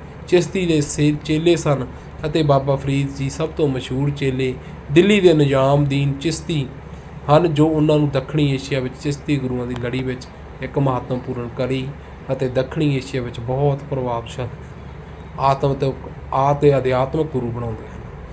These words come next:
ਪੰਜਾਬੀ ਸਾਹਿਤ ਵਿੱਚ ਫਰੀਦ ਜੀ ਨੇ ਸਭ ਤੋਂ ਵੱਧ ਮਹੱਤਵਪੂਰਨ ਯੋਗਦਾਨ ਪਾਇਆ, ਜਿਨ੍ਹਾਂ ਵਿੱਚ ਸਾਹਿਤ ਉਦੇਸ਼ਾਂ ਲਈ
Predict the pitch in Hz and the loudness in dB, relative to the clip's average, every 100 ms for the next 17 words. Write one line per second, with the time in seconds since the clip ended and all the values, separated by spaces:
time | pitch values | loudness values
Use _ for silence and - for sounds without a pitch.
0 | - - - - - 170 175 190 185 226 | -14 -14 -14 -6 2 6 8 8 6 2
1 | 226 208 196 196 196 196 180 170 170 170 | 4 6 6 8 6 6 2 -2 -2 -2
2 | 165 165 165 - 170 185 165 156 147 151 | -2 -2 0 0 -2 -2 0 0 0 0
3 | 135 131 143 135 131 127 120 120 117 117 | -2 -2 -4 -2 -4 -6 -6 -8 -6 -8
4 | 113 120 123 127 - - - - 135 139 | -8 -10 -12 -12 -14 -16 -14 -4 2 2
5 | 135 135 135 127 127 127 123 123 131 123 | 2 -2 -2 -2 -2 -4 -4 -2 -2 -2